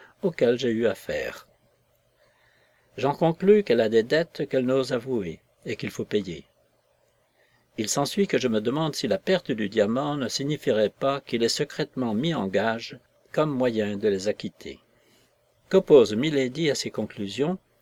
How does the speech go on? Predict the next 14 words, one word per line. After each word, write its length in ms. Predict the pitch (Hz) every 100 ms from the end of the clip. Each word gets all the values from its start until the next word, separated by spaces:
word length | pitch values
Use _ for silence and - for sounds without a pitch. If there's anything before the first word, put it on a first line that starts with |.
| -
qui 100 | 117
me 100 | 131
sont 180 | 180
suggérées 500 | 170 185 165 151 160
par 140 | 170 110
les 80 | 113
souvenirs 420 | - 127 139 135
de 60 |
ma 140 | 113 104
carrière 640 | - 104 113 117 123 -
et 80 | 123
d'une 260 | 113 101
longue 360 | 101 98 123 104
expérience ? 800 | 98 - 104 95 90 95 - -